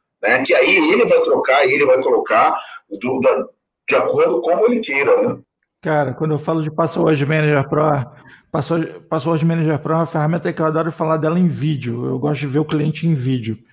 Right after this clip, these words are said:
Speaker 2: Que eu, eu começo a perguntar pra ele assim, "Vem cá, quando você demite alguém na sua empresa,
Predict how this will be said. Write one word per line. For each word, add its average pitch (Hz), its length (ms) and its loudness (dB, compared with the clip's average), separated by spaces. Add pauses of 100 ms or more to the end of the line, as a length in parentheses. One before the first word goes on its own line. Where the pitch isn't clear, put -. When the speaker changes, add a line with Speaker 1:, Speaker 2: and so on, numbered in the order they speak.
(300)
Speaker 2:
Que 151 120 -2
eu, 143 120 2
eu 143 80 -2
começo 156 280 -2
a - 20 -2
perguntar 147 320 0
pra 147 120 0
ele 143 120 0
assim, 123 340 -2 (380)
"Vem 160 120 2
cá, 151 380 0 (460)
quando 143 180 0
você 160 120 -2
demite 156 380 2
alguém 143 260 2
na 135 80 2
sua 131 180 -2
empresa, 123 640 0